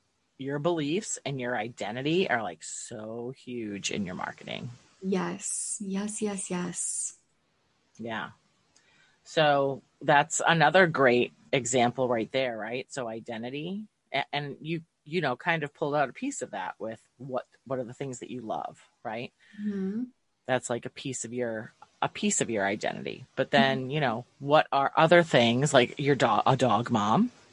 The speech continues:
Speaker 1: like, that's an
Speaker 2: Mm-hmm.
Speaker 1: identity for you, right?
Speaker 2: Mm-hmm.
Speaker 1: Um, other things, like, for other people that have, like, human children. <laughs>
Speaker 2: Yeah. <laughs>
Speaker 1: Like, just being a mom,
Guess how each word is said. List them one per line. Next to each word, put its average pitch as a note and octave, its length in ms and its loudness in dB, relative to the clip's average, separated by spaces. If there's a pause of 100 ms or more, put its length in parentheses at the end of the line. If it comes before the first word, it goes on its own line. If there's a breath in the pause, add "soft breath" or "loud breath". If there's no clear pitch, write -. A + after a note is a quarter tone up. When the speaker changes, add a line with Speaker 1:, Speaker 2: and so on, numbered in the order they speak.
Speaker 1:
like, A#2+ 200 8
that's A#3 260 4
an G#3 40 6
Speaker 2:
Mm-hmm. F#3+ 80 8
Speaker 1:
identity A2 440 2
for - 180 -4
you, B2+ 420 4
right? B2 400 2 (480 loud breath)
Speaker 2:
Mm-hmm. G#3 840 -6
Speaker 1:
Um, C3 680 4 (880)
other D3 260 6
things, C#3+ 460 2
like, C3+ 240 0 (140)
for C3+ 220 -2
other B2 200 -2
people C3 480 -4
that B2+ 160 -6
have, A#2+ 220 -6
like, G#2+ 240 -8
human C#3 480 -6
children. A2 600 -6
<laughs> - 840 -2
Speaker 2:
Yeah. A#3 140 4
<laughs> A#3+ 1600 0 (680 loud breath)
Speaker 1:
Like, E3+ 300 4
just F3 400 2
being D#3 320 -2
a C#3+ 160 2
mom, C3+ 500 0